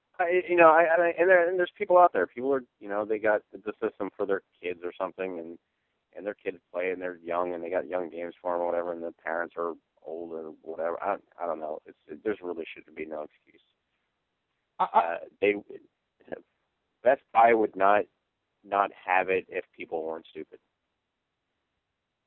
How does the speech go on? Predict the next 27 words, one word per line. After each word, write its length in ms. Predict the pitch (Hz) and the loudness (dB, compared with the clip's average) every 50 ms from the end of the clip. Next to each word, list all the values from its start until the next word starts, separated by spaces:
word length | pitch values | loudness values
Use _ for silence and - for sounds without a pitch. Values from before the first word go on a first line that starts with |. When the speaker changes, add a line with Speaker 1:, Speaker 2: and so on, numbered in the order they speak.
| _ _ _ _ | _ _ _ _
Speaker 1:
Yes, 240 | - 101 110 117 120 - | -8 0 0 0 0 0
it 80 | 123 113 | 0 -2
is 100 | 113 107 - | -2 0 0
taking 220 | 117 110 101 101 98 | -2 0 0 0 0
advantage 320 | 90 95 95 95 92 90 | 0 0 0 0 0 0
of 100 | 95 92 | -2 -2
them, 120 | 92 87 | -2 -2
but 100 | 87 85 | -4 -4
I, 140 | 85 85 82 - | -4 -4 -6 -6
I, 160 | - 87 85 - - | -6 -6 -6 -8 -8
yeah, 140 | 80 90 85 | -8 -6 -4
I 60 | 82 82 | -4 -4
get 160 | 87 85 - | -6 -8 -10
that, 140 | - 87 - | -10 -8 -8
but, 160 | 87 82 - | -8 -8 -8
but 100 | 90 87 | -8 -4
that, 180 | 92 92 95 - _ _ _ _ _ - | -2 -2 -4 -4 _ _ _ _ _ -12
that 140 | 101 95 85 _ _ | -12 -12 -12 _ _
large 340 | 98 90 87 90 92 90 - - - | -12 -6 -2 0 0 0 -2 -6 -20
stupidity, 600 | - 92 _ - 87 87 85 85 90 90 90 92 _ _ _ _ _ _ _ _ _ _ _ _ _ _ _ _ - | -20 -18 _ -8 -8 -8 -6 -8 -8 -10 -10 -10 _ _ _ _ _ _ _ _ _ _ _ _ _ _ _ _ -12
that, 140 | 92 90 80 - _ _ | -10 -10 -10 -10 _ _
that, 180 | - 90 87 78 - _ _ _ _ _ _ _ _ _ _ _ _ _ _ _ _ _ _ _ _ _ _ _ _ _ _ _ _ _ _ _ _ 78 78 82 | -8 -8 -8 -8 -10 _ _ _ _ _ _ _ _ _ _ _ _ _ _ _ _ _ _ _ _ _ _ _ _ _ _ _ _ _ _ _ _ -20 -18 -16
oh, 120 | 76 80 85 | -16 -12 -12
it's, 120 | 85 - _ _ _ _ | -14 -14 _ _ _ _
it's, 100 | 78 _ _ _ _ _ _ _ _ _ _ _ _ _ _ _ _ _ _ _ _ _ _ _ | -20 _ _ _ _ _ _ _ _ _ _ _ _ _ _ _ _ _ _ _ _ _ _ _
it's 100 | 87 _ _ | _ _ _
mind-boggling. 600 | 85 78 78 76 - 76 76 - 78 78 80 80 | -18 -18 -14 -10 -8 -8 -8 -6 -8 -10 -10 -12